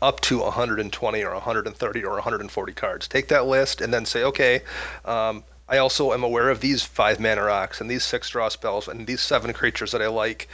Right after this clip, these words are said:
from standard and from another format that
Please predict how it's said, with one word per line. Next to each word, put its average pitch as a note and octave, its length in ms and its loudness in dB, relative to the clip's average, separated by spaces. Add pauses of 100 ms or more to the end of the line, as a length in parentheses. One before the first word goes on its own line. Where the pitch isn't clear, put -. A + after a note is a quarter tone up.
(220)
from B2+ 140 -10
standard A#2 640 2 (300)
and A2+ 180 -4
from G#2+ 380 0 (300)
another A#2 260 2
format A2 540 2
that G#2+ 240 4